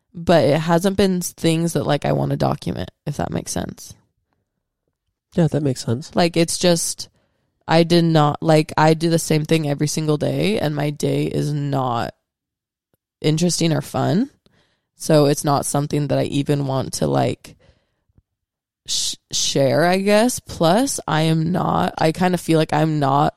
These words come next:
Speaker 1: myself, if that makes sense. Like, if I were to turn on the camera, like, people would be able to see that, like, "Oh, Paisley's a little bit different."
Speaker 2: So it's, like,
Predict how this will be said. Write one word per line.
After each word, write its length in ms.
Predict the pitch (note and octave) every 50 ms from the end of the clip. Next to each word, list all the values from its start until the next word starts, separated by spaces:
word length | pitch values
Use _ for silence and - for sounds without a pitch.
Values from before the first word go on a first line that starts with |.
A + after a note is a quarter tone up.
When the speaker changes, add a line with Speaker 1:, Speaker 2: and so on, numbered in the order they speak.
| _ _ -
Speaker 1:
myself, 960 | - D3 C#3+ C#3 C#3+ - - - C#3 C3 B2+ A#2+ A#2 - - - - - - _ _ _ _ -
if 80 | - D#3+
that 160 | D3 C#3+ A2+
makes 160 | C3 - -
sense. 240 | - A#2+ B2+ D#3 -
Like, 140 | E3+ D#3+ -
if 100 | E3 -
I 140 | D#3 D#3
were 100 | D#3+ D#3
to 80 | D#3 D#3
turn 200 | - - D#3 D3
on 80 | C#3+ B2+
the 100 | C3 -
camera, 560 | - - B2 B2 C3+ C#3 C#3+ D3+ E3+ G3 F#3+ _ _ _ _ _ _ _ _ _ _ _ _ _ _ -
like, 240 | D#3 D3 - -
people 400 | - F3 D#3+ - - - D#3+ D#3
would 320 | C#3+ C#3+ C#3+ C3 C3 C3+ C#3
be 160 | - C#3 C3+
able 160 | B2+ B2+ C3+
to 120 | B2+ C#3 D3
see 220 | - - - -
that, 200 | B2+ B2+ A#2+ -
like, 260 | - C3 - - - - -
"Oh, 240 | F#3+ G#3 F3+ C#3 D3+
Paisley's 720 | D#3+ F3 E3+ F3+ F#3+ - G#3+ - G3 G3 F#3+ F#3+ - -
a 80 | - -
little 240 | D#3+ D#3 - - -
bit 140 | D#2+ C#2+ -
different." 400 | - - - - - - - - - - _ _ _ _ _ _ _ _ _ _ _ - - - - - _
Speaker 2:
So 440 | - - D#3 C#3+ C3+ C3 A#2 - - -
it's, 320 | D3 C#3 - - _ -
like, 280 | C3 B2 A2+ G#2+ -